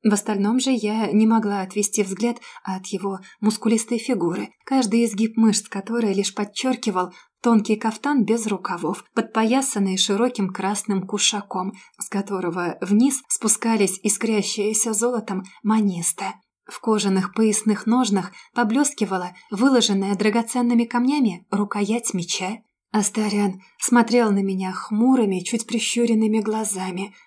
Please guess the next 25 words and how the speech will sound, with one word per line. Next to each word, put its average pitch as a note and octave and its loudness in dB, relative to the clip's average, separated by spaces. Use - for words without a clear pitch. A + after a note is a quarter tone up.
в - -20
полумраке, G3+ 0
будто G3+ 0
подведенными G3 2
черной A#3 2
сурьмой. G#3 -2
Его G3+ 0
длинные G3 2
сумрачные G3 0
волосы G#3 0
ровным G#3 6
водопадом G3 2
падали F#3+ 0
на F#3 -2
широкие F#3+ -2
плечи, F#3 -4
а F#3+ 0
крохотные A3 2
бусины G3+ 0
в F3+ -10
них F3+ -8
разбрасывали G3 0
вокруг G3 -4
яркие G3+ -2
блики. G3 -6